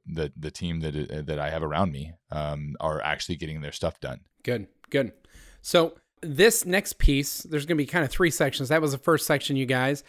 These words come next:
Speaker 2: The second section is actually gonna be a little bit more tongue-in-cheek. So your job is getting easier, and this is why.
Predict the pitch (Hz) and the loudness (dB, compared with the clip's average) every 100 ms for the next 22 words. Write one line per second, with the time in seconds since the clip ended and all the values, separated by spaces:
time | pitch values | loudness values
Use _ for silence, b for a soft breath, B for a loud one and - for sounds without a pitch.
0 | b b b 113 - 190 190 - 180 - | b b b -6 0 2 2 2 2 2
1 | 185 139 156 156 156 139 139 139 139 135 | 0 2 2 2 0 0 2 2 2 2
2 | 127 120 - 127 110 - 110 - b b | -2 -2 -4 -4 -2 -6 -8 -12 b b
3 | b b - 165 208 170 180 214 156 - | b b 0 4 4 6 6 6 4 4
4 | 143 147 170 156 120 120 131 156 160 120 | 2 4 2 2 2 2 2 2 0 -2
5 | 120 107 - | -4 -4 -6